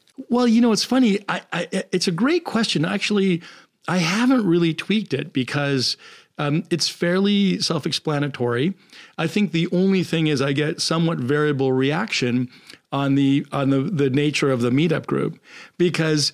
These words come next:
what tends to happen is there are two classes of people that listen to that story. You relate to me or you relate to the meetup group, <laughs> you know?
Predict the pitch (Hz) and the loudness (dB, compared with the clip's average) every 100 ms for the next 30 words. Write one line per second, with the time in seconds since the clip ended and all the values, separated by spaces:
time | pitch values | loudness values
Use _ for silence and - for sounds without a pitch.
0 | - - 175 175 - 208 208 165 143 143 | -6 0 0 0 0 0 2 0 -2 -2
1 | 156 147 139 131 135 135 139 135 - - | 0 2 2 0 0 0 0 -2 -4 -18
2 | _ - - 175 170 151 147 131 127 131 | _ -18 -2 0 0 0 0 0 0 0
3 | - 143 135 135 123 - 135 - 127 120 | 0 0 0 0 0 0 0 0 0 0
4 | - - 160 160 151 - _ - 156 156 | -2 -4 -2 -2 -4 -8 _ -2 2 2
5 | 151 139 131 117 123 175 294 277 _ _ | 2 0 0 0 2 4 2 0 _ _
6 | 156 156 151 139 139 135 123 120 127 127 | 2 4 4 4 2 0 0 2 2 0
7 | 120 - 101 - - - - 269 | -2 -2 -2 -6 -16 -14 0 2